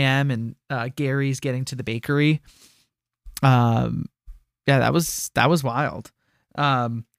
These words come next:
and then w-, b-, we go back at this point into the other spot, and Simon is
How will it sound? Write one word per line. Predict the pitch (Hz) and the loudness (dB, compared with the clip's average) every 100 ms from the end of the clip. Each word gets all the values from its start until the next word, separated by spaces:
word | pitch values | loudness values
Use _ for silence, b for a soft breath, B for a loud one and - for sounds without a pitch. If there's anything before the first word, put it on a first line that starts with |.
| _ _ _ _ | _ _ _ _
and | - 151 151 | -6 -2 0
then | 147 147 143 _ _ _ - 196 | 0 0 -6 _ _ _ -20 -20
w-, | 185 185 | -16 -16
b-, | - - - | -14 -16 -10
we | 202 170 | 0 6
go | 165 | 6
back | 151 151 151 139 - _ _ | 6 6 4 2 -10 _ _
at | 143 135 | -2 0
this | 143 | -2
point | - 139 127 127 - | 0 2 2 0 -2
into | 139 123 139 | -2 0 0
the | 131 127 | 0 0
other | 120 120 117 117 - | 0 0 0 -2 -4
spot, | - 123 | -4 -2
and | 139 | -2
Simon | - - 143 180 147 123 123 - _ _ _ _ _ - | -2 4 6 6 6 4 0 -4 _ _ _ _ _ 0
is | 139 127 - | 2 2 -2